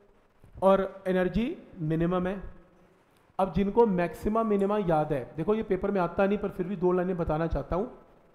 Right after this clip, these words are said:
आएगा नहीं, कि अगर आप किसी भी चीज़ को minimum करते हो तो उसका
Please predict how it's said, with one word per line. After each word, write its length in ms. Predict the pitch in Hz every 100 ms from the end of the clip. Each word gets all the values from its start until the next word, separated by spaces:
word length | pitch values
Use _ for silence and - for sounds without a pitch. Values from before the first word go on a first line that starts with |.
| _
आएगा 280 | 175 190 185
नहीं, 160 | 180 - - - - - - - - _ _ _ _ - - - - - -
कि 320 | 240 247 - -
अगर 260 | 190 240
आप 320 | 240 185 190 -
किसी 260 | 196 -
भी 100 | 233
चीज़ 240 | 220 202 175
को 160 | 220
minimum 500 | 196 175 180 190 190
करते 320 | 202 170 156 160
हो 160 | 120 107 - - _ _ _ _ _ -
तो 80 | 214
उसका 220 | 208